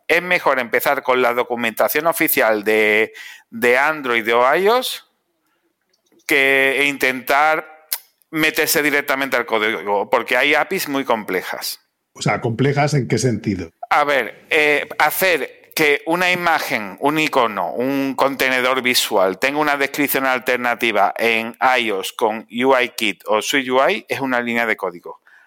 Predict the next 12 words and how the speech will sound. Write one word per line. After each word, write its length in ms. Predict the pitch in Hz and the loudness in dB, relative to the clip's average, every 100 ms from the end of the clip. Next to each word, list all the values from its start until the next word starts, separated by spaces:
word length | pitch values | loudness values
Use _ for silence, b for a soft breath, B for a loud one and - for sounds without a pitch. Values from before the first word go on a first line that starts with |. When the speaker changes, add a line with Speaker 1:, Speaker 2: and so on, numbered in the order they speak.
| b | b
Speaker 1:
Hacerlo 640 | 117 110 - 147 127 117 | 0 0 0 -2 0 0
en 100 | 107 | 0
Mac 520 | 104 104 131 123 - - | -2 -2 0 0 -4 -4
para 240 | 104 104 | 0 2
App 120 | 120 147 135 127 | 2 0 -2 -4
Kit 240 | 170 214 - | -4 -6 -10
son 300 | - 127 131 | -4 -2 -2
seis 300 | - 127 117 | -2 0 0
líneas 340 | 120 120 113 | 0 0 -2
de 140 | 104 | -2
código. 420 | 101 92 87 82 - B B B B B B B B _ | -4 -6 -6 -12 -18 B B B B B B B B _
Hacerlo 1300 | - 120 117 - - 165 160 147 120 107 92 85 - | 0 2 2 -2 0 0 0 0 2 2 0 -2 -6